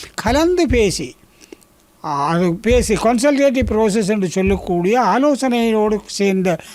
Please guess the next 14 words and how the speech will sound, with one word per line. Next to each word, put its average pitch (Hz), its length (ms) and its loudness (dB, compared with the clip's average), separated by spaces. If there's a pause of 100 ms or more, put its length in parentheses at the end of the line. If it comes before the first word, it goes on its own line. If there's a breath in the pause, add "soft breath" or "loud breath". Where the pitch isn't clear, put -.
(180 loud breath)
ஒரு 185 240 2
நடைமுறையை 214 640 0
நாங்கள் 208 420 0
பின்பற்றுகிறோம், 202 580 0
இந்த 170 140 0
கட்சி 214 300 -2
பின்பற்றுகிறது 202 840 -2 (460 loud breath)
என்பதை 226 360 2
நாங்கள், 226 480 2
நான் 202 240 -2
தெளிவாக, 214 600 0 (580 loud breath)
ஆ, 175 160 0
சொல்லிக்கொள்ள 220 720 2 (400 soft breath)
விரும்புகிறேன். 175 640 0